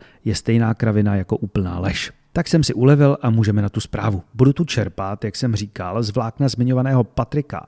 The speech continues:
Hansena z, ze Circle. Ten má části těch oficiálních dokumentů jako print screeny v tom vlákně. Já je, stejně jako ostatní, čtu celkem nerad a hlavně tomu evropskému newspeaku ne úplně na sto procent rozumím.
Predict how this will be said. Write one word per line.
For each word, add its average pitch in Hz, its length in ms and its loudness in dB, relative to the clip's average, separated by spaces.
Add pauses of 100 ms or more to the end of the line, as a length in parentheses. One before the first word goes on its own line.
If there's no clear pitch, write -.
(120)
Hansena 107 500 -2
z, - 260 -12
ze 104 280 -2
Circle. 107 720 -2 (460)
Ten 135 220 4
má 127 280 4
části 123 480 -2 (160)
těch 131 360 -2
oficiálních 123 640 -2
dokumentů 123 640 0
jako 120 200 0
print 120 220 0
screeny 123 340 -2
v - 80 -8
tom 85 300 -10
vlákně. 156 560 -2 (360)
Já 139 220 4
je, 120 280 2
stejně 127 240 0
jako 131 200 0
ostatní, 104 760 -4
čtu - 240 -4
celkem 117 360 0
nerad 101 360 0
a - 40 -2
hlavně 107 320 0
tomu 117 220 0
evropskému 113 640 -2
newspeaku 110 560 -2
ne 120 380 2
úplně 104 540 -2
na 95 100 -6
sto - 160 -10
procent 95 380 -6
rozumím. 101 380 0